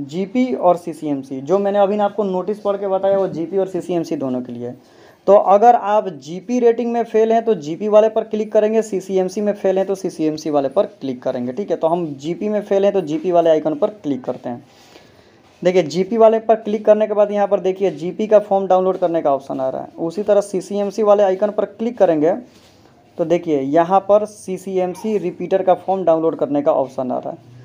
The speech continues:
तो भाई हम जीपी वाले हैं तो हम लोग जीपी वाले का देखेंगे,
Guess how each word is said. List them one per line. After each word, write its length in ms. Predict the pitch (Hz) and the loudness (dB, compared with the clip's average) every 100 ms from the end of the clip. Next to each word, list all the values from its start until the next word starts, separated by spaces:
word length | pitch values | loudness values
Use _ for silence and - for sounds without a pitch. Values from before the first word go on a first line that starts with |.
| - - | -8 0
तो 80 | |
भाई 180 | 165 185 | 4 4
हम 140 | 196 170 | 4 -2
जीपी 320 | 160 165 202 | -6 -6 2
वाले 240 | 196 190 | 4 4
हैं 200 | 196 214 | 0 -2
तो 80 | 202 | -2
हम 60 | 175 | -2
लोग 100 | 170 | -4
जीपी 280 | 147 147 151 | -6 -6 0
वाले 200 | 143 139 | 0 2
का 120 | 175 | -2
देखेंगे, 420 | 143 127 127 120 | -2 -6 -8 -10